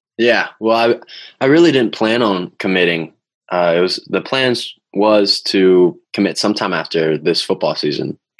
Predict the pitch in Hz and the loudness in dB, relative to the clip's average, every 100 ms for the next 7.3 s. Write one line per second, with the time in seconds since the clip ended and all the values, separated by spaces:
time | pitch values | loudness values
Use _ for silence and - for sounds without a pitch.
0 | _ _ - 87 - - _ _ - - | _ _ -2 -2 -2 -12 _ _ -20 -20
1 | _ _ _ 90 87 80 71 71 _ _ | _ _ _ -2 -2 -2 -6 -12 _ _
2 | _ - - 123 117 117 123 127 - - | _ -8 -4 -2 0 0 0 -2 -4 -4
3 | 101 98 95 - - - 107 104 101 - | -2 -2 -4 -10 -12 -6 -2 -2 -2 0
4 | 120 104 101 107 - 71 - - 82 76 | 0 0 -2 -6 -6 -10 -10 -6 -4 -2
5 | 73 76 71 67 - - - 85 85 90 | -2 -4 -6 -6 -12 -12 -4 -2 0 0
6 | 90 95 101 95 95 98 87 87 92 - | 0 2 2 2 0 -2 -2 -2 -2 0
7 | 80 82 - | 0 0 -2